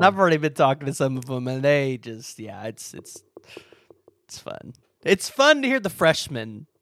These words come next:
Speaker 2: talk about their Schmitty experiences.
Speaker 1: Yeah, that's what I wanna get my hands on is, uh, I need a freshman to come in here and talk to us about what it's like being, when you meet Schmitty the first time, how you truly feel. Like, did, did, did he get your attention?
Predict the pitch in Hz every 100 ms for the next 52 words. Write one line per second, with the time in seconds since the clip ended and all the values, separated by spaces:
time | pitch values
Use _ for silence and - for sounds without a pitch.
0 | - 139 123 139 123 117 - 127 110 _
1 | _ _ - - 123 104 92 - - -
2 | - - - - - - _ 214 214 269
3 | 277 226 214 180 170 151 147 143 131 131
4 | 127 131 131 120 135 135 131 123 131 165
5 | 170 - 160 156 - 143 131 139 135 127
6 | 127 135 127 131 127 127 - 123 123 123
7 | 123 131 131 120 135 131 127 123 - 127
8 | 127 127 127 131 135 135 135 - 143 131
9 | 123 - 127 - 127 113 104 _ _ _
10 | - 143 143 139 131 - 170 175 170 160
11 | 143 139 139 123 110 120 127 123 123 131
12 | 123 131 127 127 131 135 139 139 - 135
13 | 120 - 135 113 110